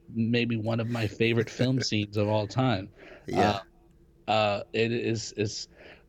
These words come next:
Speaker 1: seeing Reggie was great, and he still seems scared. He's still scared of them.
Speaker 2: <laughs>
Speaker 1: Um,
Speaker 2: Now, did you hear the story about that whole scene? About
Speaker 1: I,
Speaker 2: how
Speaker 1: yeah.
Speaker 2: he was scared?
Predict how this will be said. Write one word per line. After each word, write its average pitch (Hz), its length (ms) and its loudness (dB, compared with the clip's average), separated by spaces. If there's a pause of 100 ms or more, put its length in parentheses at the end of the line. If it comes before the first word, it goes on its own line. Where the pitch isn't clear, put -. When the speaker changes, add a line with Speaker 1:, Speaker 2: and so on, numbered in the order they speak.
(120)
Speaker 1:
seeing 139 300 4
Reggie 113 300 2
was 104 220 -4
great, 107 280 -2
and 107 100 -6
he 113 120 -2
still 104 320 2
seems 92 300 -8
scared. 98 400 -8
He's 147 260 2
still 101 220 0
scared 95 320 -2
of 92 80 -6
them. 92 160 -12 (360)
Speaker 2:
<laughs> - 360 -8
Speaker 1:
Um, 104 240 2
Speaker 2:
Now, 113 100 6
did 113 220 -2
you 131 80 0
hear 139 180 6
the 127 100 2
story 117 580 4
about 95 480 0 (300)
that 95 260 0
whole 92 200 -4
scene? 73 460 -8 (840)
About 131 140 2
Speaker 1:
I, - 80 6
Speaker 2:
how 139 160 4
Speaker 1:
yeah. 135 100 4
Speaker 2:
he 95 120 -4
was 87 100 -8
scared? - 380 -6